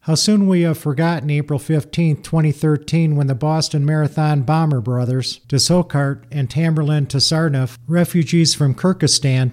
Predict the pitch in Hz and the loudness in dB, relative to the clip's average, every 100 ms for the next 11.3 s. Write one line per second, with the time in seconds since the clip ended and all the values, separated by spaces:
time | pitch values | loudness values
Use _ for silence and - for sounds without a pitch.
0 | - 147 156 151 127 147 143 160 160 160 | 0 2 2 2 2 2 2 0 2 4
1 | - - 123 123 113 - 175 196 202 - | 2 0 0 0 -4 -2 0 0 0 -4
2 | 165 147 147 147 160 160 160 123 180 160 | -2 0 -2 0 0 2 0 0 0 0
3 | 139 - - 143 147 151 - - 175 160 | -2 -4 -2 0 2 0 0 -2 0 0
4 | 156 - 160 143 131 143 151 - 143 131 | -2 -2 -2 -2 -2 0 0 0 0 0
5 | 156 135 110 - - - - 151 160 196 | 0 0 -2 -6 -10 -16 -4 -2 2 2
6 | 180 156 - 165 160 156 - 147 165 170 | 2 0 0 0 0 0 0 0 2 2
7 | 156 139 123 - 151 160 131 131 - - | 0 0 -2 -2 0 0 0 -4 -8 -10
8 | - 156 151 - 196 196 165 151 143 151 | -2 0 0 0 0 2 2 0 -2 0
9 | 165 160 147 - 123 123 123 - - 139 | 0 0 -2 -2 -2 -2 -4 -10 -6 -2
10 | 135 165 156 135 185 180 160 165 175 160 | 0 2 0 2 0 0 2 2 2 0
11 | - 117 | -2 -6